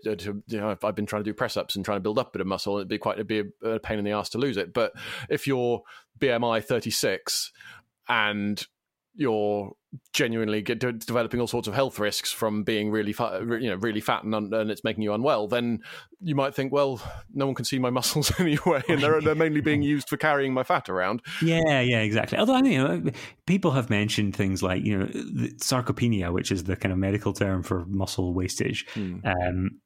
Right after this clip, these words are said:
Speaker 2: and s-, sort of major strength loss. I, you know, that is problematic for people if they're gonna lose strength. It, it might have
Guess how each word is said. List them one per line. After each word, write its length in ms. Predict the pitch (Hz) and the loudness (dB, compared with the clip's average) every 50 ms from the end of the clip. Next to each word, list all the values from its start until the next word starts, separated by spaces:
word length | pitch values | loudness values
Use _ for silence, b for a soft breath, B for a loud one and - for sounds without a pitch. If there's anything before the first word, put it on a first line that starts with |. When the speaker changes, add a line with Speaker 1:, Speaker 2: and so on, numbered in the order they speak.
| - | -4
Speaker 2:
and 240 | 104 98 92 90 82 | -2 -2 0 -2 -2
s-, 240 | - - - 101 - | -4 -4 -4 -2 -2
sort 160 | - - - | -2 -2 -2
of 100 | - - | -2 0
major 260 | 101 98 92 98 92 | 0 0 2 0 -2
strength 400 | - - - 104 101 104 98 - | -2 0 -2 0 0 -2 -2 -2
loss. 340 | 107 107 107 101 - - - - _ _ | 0 0 0 -2 -4 -8 -8 -10 _ _
I, 60 | - - _ - 277 - - | -20 -20 _ -10 -10 -6 -2
you 80 | 240 196 | 0 0
know, 80 | 143 117 | 2 2
that 220 | 160 196 202 - | 2 2 2 2
is 100 | 170 147 | 0 0
problematic 560 | - - 127 110 101 101 101 110 - - - | 2 2 2 2 4 4 2 2 0 -2 -4
for 100 | - 98 | -2 -2
people 260 | 95 101 90 95 95 | -2 -2 0 0 0
if 100 | 95 - | -2 0
they're 80 | - 120 | 0 -2
gonna 240 | 107 95 117 113 110 | 0 2 2 2 2
lose 240 | 104 110 120 117 113 | 4 4 4 4 2
strength. 480 | - - - 101 95 95 92 90 - - B B B B B B _ _ _ _ - - - - - _ | 0 0 0 0 2 2 0 -2 -6 -12 B B B B B B _ _ _ _ -20 -20 -20 -20 -20 _
It, 160 | - 196 - - | -8 -8 -6 0
it 140 | - 151 - | 0 0 2
might 260 | 139 123 123 123 117 | 4 4 4 4 2
have 320 | 110 101 101 98 92 - | 2 2 2 2 0 -2